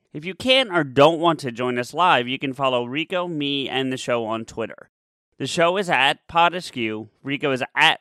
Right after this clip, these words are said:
Rance Rico, and I'm at M underscore Blade.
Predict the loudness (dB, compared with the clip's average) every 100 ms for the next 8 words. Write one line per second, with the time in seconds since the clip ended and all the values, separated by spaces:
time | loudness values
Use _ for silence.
0 | -6 -4 -2 -4 -8 -8 -4 -2 -2 -2
1 | -2 0 0 0 -6 -6 2 2 2 _
2 | -10 -6 -4 -4 -6 -8 -6 -4 -6 -8
3 | -4 -4 -4 -4 -4 -4 -10